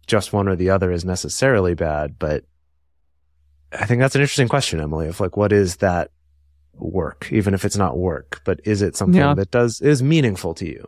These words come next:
Speaker 1: Even if you don't like it all the time, is it meaningful?
Speaker 2: It's not a question for me. It's a question for other people, 'cause
Speaker 1: <laughs>
Speaker 2: I know the answer to mine.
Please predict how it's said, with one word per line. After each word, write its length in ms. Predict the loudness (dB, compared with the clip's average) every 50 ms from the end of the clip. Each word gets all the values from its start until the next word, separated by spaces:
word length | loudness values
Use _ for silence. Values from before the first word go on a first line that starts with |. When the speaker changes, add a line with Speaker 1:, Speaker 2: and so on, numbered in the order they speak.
| _ -2
Speaker 1:
Even 180 | 0 0 0
if 80 | 0 0
you 60 | -2
don't 160 | -2 -2 -2
like 240 | 0 0 0 0 -2
it 80 | -4 -4
all 100 | -4 -6
the 100 | -8 -10
time, 320 | -8 -6 -6 -6 -4 -6
is 140 | -4 -4 -4
it 100 | -4 0
meaningful? 640 | 2 2 2 2 0 -6 -8 -6 -8 -8 -8 -10 -16 _ _ _ _ _ _ _ _ _ _ _ _ _ _ _ _ _ _ _ _ _ _ _ _ _ _ _ _ _ _ _ _ _ _ _ _ _ _ _ _ _ _ _ _ _ _ _ _ _ _ _ _ _ _ _ _ _ _
Speaker 2:
It's 120 | 2 4
not 120 | 4 4 4
a 60 | 2
question 340 | 2 2 2 2 2 0 0
for 120 | 0 0 0
me. 100 | 0 2 0
It's 180 | 0 -2 -2
a 20 | -2
question 380 | 0 0 0 0 -2 -6 -8
for 340 | -6 -4 -4 -2 -2 -4 -2 -2
other 180 | -2 -2 -2 -4
people, 360 | -6 -6 -6 -6 -6 -6 -6
'cause 300 | -2 0 0 0 0 -2 -6 -12 -18 _ _ _ _ _ _
Speaker 1:
<laughs> 0 | 0 2 2 2 0 2 0 0 0 0 -6 0 0 0 -2 0 0 0 0 0 0 -2 -2 -2 0 -2 -2 -2 _ _ -6 -6 -6 _ _ _ _ _ _ _ _ 0
Speaker 2:
I 80 | 2 2
know 160 | 4 2 2
the 140 | 2 2 2
answer 320 | 2 0 0 0 0 2
to 120 | 2 2
mine. 380 | 2 2 2 2 4 4 2